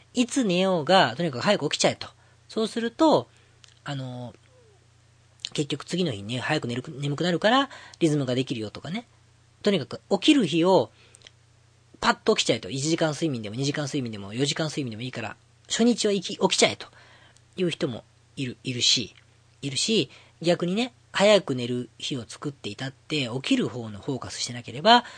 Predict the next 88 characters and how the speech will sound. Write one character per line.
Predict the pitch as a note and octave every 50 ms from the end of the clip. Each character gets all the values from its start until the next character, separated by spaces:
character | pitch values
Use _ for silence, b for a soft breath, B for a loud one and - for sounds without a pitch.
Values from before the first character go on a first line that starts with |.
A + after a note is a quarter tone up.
| B B B
結 | - - D#3 -
局 | E3 - D#3
十 | C3 C#3 D#3
時 | E3 E3 F3
間 | - C#3 A2+
寝 | A2 A2+
ち | - C3
ゃ | B2+
い | B2
ま | B2+ B2+
し | A#2
た | - A2
っ | F#2+
て、 | - - - -
要 | - F3+
は | D#3+ C3
長 | A#2+ D3+ F#3+ G#3 G3+ F3
く | - B2
寝 | A#2+ A#2+
ち | - B2+
ゃ | A#2+
う | A#2
だ | A#2 A#2+
け | - C3
に | A#2+
な | A#2+ -
っ | C3+
ち | - -
ゃ | A#2
う | A#2+
よ、 | D#3+ G3 G#3
み | F#3
た | - B2
い |
な | A2+ G#2 - - - _
こ | _ - D3+
と | - C3+
を |
言 | A#2+ C3+ D#3
う | D#3
方 | - F3 E3 - D3
も | B2 A2+
い | C#3
る | E3+ G3
ん | F3
だ | B2+ G2+
け | - -
れ | A#2
ど | - - A#2
も、 | C3+ C#3 C3+ A#2+ A2+ - B B B B B B B B B B B B B _
で | - D#4
も | D#4+ D#4+ A#3
ね、 | D3 A2+ A2
や | A2 A2+ A2+
っ | - _ _
ぱ | - E4+ E4+
り、 | A3 A3+ A#3+ A3 D#3+ A#2 F#2+ B B B B B B B -
根 | - A3+ A#3+ A#3+
性 | G3+ D#3 B2
出 | A2+ A2+
さ | G#2+ C#3
ず | C#3 B2
に | A2+ G#2+
起 | G#2
き | - A#2+
ら | C3+
れ | C#3+
る | C3+
の | A#2 G#2
っ |
て | - -
早 | - E3 F#3 E3+
く | - A2
寝 | G#2+
た | G#2+ -
時 | C#3 E3+ E3+ -
で | F#3+ C#3
す | - -
よ。 | - - - _ _ _ _ _ _ _ _
と | -
思 | C3+ E3 F#3+
い |
ま | G3+ G#3 G#3
せ | B3 G3+
ん？ | A2+ G2 B2 - - -
だ | D#3 -
っ |
て、 | - - A2+ -